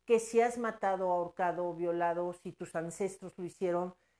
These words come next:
eso tiene que ver con una búsqueda sistémica y de cómo se está equilibrando el planeta Tierra como humanidad,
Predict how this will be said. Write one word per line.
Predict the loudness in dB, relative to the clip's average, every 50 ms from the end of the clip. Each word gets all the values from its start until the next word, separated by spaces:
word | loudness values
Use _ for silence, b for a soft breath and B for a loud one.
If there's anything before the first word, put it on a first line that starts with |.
| _ _ _ _ _ _ -4
eso | -4 -2 -2 -4 -4
tiene | -2 -4 -2 -2 -2 0
que | 2 2 4
ver | 4 4 2 2 2 2
con | 0 0 2
una | 2 2 2 2
búsqueda | 2 0 0 -2 -2 -2 -2 2 2 2 2 2
sistémica | -2 -4 -8 -8 -8 -8 -4 4 4 6 6 6 2 -2 -4 -2 0 0 2 0 -2 -6 -10 -8
y | -6 -4 0
de | 0 0 0 0
cómo | -4 -4 -4 -2 -2 -4
se | -4 -6
está | -10 -8 -2 -2 -2
equilibrando | -2 -2 -6 -6 -4 -4 -4 -2 0 0 0 0 0 -2 -2
el | -4 -2
planeta | -2 -4 -2 -2 -4 -6 -4 -6 -6 -4
Tierra | -2 -2 -2 -2 -2 -4 -6
como | -6 -8 -6 -6 -8
humanidad, | -6 -8 -8 -8 -6 -2 0 0 0 0 -2